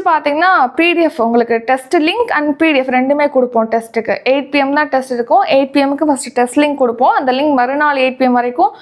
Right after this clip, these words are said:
டுவெண்ட்டி ஃபோர் ஹவர்ஸ் ஓப்பன்ல இருக்கும். அதுக்குள்ளே டெஸ்ட் அட்டெண்ட் பண்ணிக்கணும்.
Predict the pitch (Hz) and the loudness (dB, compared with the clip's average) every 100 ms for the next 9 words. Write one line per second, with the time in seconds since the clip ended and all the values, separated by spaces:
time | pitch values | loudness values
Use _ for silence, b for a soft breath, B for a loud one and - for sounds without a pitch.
0 | B B 294 302 330 339 302 285 277 262 | B B -2 -2 0 2 2 2 0 0
1 | 269 247 240 381 330 247 247 285 262 247 | 0 0 0 2 2 0 0 -2 0 -4
2 | 240 226 226 233 226 208 220 330 | -4 -2 0 0 0 -2 0 0